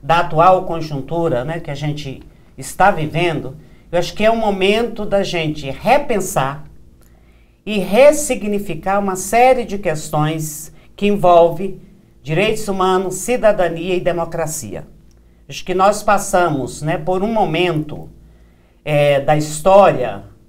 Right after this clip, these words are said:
que a gente ia muito na questão da denúncia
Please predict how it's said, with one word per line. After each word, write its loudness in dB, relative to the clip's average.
que -6
a 2
gente -4
ia 0
muito -2
na 0
questão 0
da 2
denúncia -2